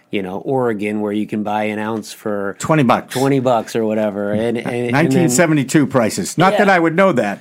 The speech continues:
Speaker 2: but I'm just saying.
Speaker 1: Right. So, you know, making sure that, that these folks are,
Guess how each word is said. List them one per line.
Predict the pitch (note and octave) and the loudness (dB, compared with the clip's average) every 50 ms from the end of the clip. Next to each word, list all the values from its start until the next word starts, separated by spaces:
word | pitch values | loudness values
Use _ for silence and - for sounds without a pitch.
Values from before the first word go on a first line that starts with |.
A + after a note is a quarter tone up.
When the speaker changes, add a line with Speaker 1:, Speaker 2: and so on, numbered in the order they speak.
| - | -4
Speaker 2:
but | - B2 A#2 | -2 0 0
I'm | A#2+ A#2+ | 2 2
just | A#2 C3 B2 - | 2 2 2 2
saying. | - A#2 F#2 D2+ | -2 -2 -2 -2
Speaker 1:
Right. | D#2 E3 D3+ B2+ B2 G#2+ A2 - | -2 0 0 0 0 -2 -6 -6
So, | - - D3 C#3+ C#3+ D3 D#3 D3+ | -4 0 2 2 4 4 2 2
you | D3+ F#3 G3+ F#3+ | 2 2 2 2
know, | D#3+ C#3 | 2 2
making | D3 D#3+ F#3 G3 F3 G3 F3 D3 | 2 2 2 2 2 2 0 0
sure | D3 F3 E3 D3+ | 2 2 2 2
that, | C#3 C3+ C3 C3+ | 2 0 0 -2
that | C3+ B2+ A2+ | -4 -4 -2
these | C3+ C3 B2+ A#2 | -2 -2 -4 -4
folks | - - C#3 C3+ B2+ A2+ - - | -4 -2 0 0 0 -2 -4 -4
are, | A#2 A2+ A2 A2 | -2 -2 -2 -4